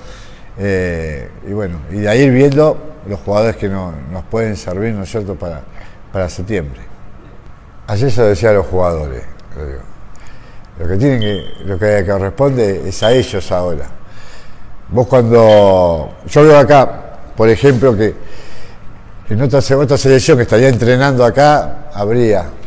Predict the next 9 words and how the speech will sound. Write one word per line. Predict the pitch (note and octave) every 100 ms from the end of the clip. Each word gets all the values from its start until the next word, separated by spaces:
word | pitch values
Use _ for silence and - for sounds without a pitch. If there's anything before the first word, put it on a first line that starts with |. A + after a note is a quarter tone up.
| - - - E2
mínimo | A#2 A#2+ G#2 F#2
quinientas, | G#2+ G#2 A#2 A2 E2+ E2+
mil | F#2 G2+
personas | E2 F2 - A2 E2 D#2 - - - - -
en | F#2+
entrenamiento. | F#2 F#2 G2+ C#3 G2+ F2+
Acá | F2+ A2+ G2
no, | G2+
no, | F#2+